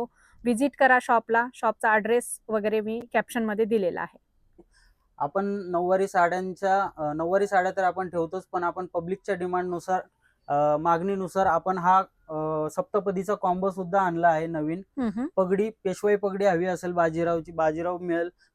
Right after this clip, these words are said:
Speaker 2: पुणेरी
Speaker 1: हम्म.
Speaker 2: पगडी किंवा फेटा हवा असेल तेही मिळेल. बाराबंडी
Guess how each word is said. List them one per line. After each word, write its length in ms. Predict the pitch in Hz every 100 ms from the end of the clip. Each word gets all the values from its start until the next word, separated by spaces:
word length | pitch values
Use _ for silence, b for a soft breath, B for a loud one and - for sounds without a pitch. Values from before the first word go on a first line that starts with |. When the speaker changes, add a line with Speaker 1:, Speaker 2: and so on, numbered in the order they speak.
| -
Speaker 2:
पुणेरी 260 | 175 185
Speaker 1:
हम्म. 160 | 196 185
Speaker 2:
पगडी 220 | 175 180
किंवा 260 | 170 180 175
फेटा 360 | 175 165 190
हवा 240 | 170 165 165
असेल 260 | 175 165
तेही 200 | 180 180
मिळेल. 300 | 185 165 170
बाराबंडी 680 | 160 156 170 165 170 165 175